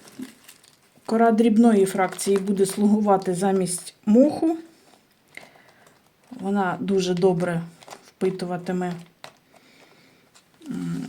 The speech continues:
вологу. І, а більша кора не даватиме ґрунту закисати. А оскільки це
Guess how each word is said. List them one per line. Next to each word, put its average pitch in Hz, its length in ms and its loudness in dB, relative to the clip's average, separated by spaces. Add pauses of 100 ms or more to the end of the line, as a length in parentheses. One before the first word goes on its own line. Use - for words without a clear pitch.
вологу. 285 600 0 (1500)
І, 294 320 2 (1800)
а 202 420 0 (320)
більша 269 380 0
кора 220 440 0 (260)
не 202 160 0
даватиме 214 480 0
ґрунту 208 360 -2
закисати. 185 600 -8 (1400)
А 214 140 0
оскільки 220 500 0
це 196 380 -4